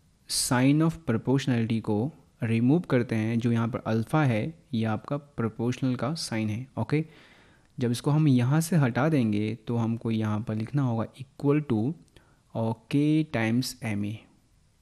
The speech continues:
ओके? और मैंने आपको बताया था कि एसआई सिस्टम में k की वैल्यू वन हो जाती है by the definition of unit of force। तो यहाँ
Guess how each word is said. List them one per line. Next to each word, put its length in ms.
ओके? 260
और 140
मैंने 180
आपको 180
बताया 400
था 200
कि 180
एसआई 380
सिस्टम 500
में 460
k 240
की 220
वैल्यू 500
वन 300
हो 160
जाती 380
है 160
by 160
the 200
definition 640
of 80
unit 400
of 40
force। 340
तो 60
यहाँ 420